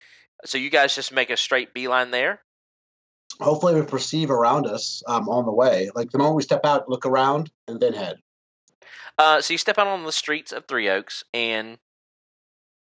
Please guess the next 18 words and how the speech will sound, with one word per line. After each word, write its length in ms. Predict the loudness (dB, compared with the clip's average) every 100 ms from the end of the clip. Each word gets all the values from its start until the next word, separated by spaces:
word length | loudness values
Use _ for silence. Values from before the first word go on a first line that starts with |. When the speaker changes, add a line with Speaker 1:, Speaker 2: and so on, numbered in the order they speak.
| _
Speaker 1:
uh, 140 | 0 2
go 140 | 0
ahead 180 | -2 -2
and 120 | -6
make 220 | -8 -10
me 240 | -12 -14 -6
a, 440 | -4 -4 -6 -12 _ _ _ _ _ _ _ _
uh, 220 | -2 -2 -6 _
perception 440 | -8 -6 -10 -12
check. 240 | -14 -14 -16 _ _ _ _ _ _ _ _ -20 _ -14
Two 80 |
purple. 400 | -2 0 0 -4 -14 _ _ _ _ -8
Speaker 2:
Pretty 180 | -6
good, 260 | 0 0 0
considering 340 | -4 0 0
how 140 | 2 2
low 200 | 4 2
my 400 | 2 -2 -2